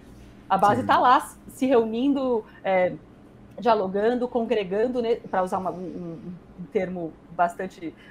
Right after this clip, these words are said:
Speaker 1: do universo evangélico, se reunindo nesses espaços.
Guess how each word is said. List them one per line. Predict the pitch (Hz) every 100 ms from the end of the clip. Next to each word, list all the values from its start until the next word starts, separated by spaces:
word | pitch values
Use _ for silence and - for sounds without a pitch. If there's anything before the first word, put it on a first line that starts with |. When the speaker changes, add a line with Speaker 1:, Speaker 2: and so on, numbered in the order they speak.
| -
Speaker 1:
do | 180
universo | 175 170 175
evangélico, | 175 175 190 247
se | -
reunindo | 269 233 311
nesses | 294 330 381
espaços. | 494 - 330 349 - -